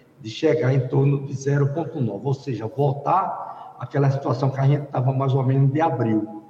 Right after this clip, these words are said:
março, abril. Depois ele dá pra novembro também em torno de zero ponto nove.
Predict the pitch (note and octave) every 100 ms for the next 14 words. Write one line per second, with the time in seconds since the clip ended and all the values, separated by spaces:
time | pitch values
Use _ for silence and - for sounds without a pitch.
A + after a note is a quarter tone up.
0 | _ _ _ _ - A#2+ B2+ - C#3 G2
1 | F#2 - - - _ _ _ B2 D3+ D#3+
2 | E3 F3 D3+ C3 B2+ C3 A#2+ G#2+ F#2+ -
3 | E3 B2+ B2 D#3 B2 C3 D3 C3+ C#3+ C#3+
4 | C3+ C#3 - C3+ C3+ C3+ D3+ - D#3 A2
5 | F#2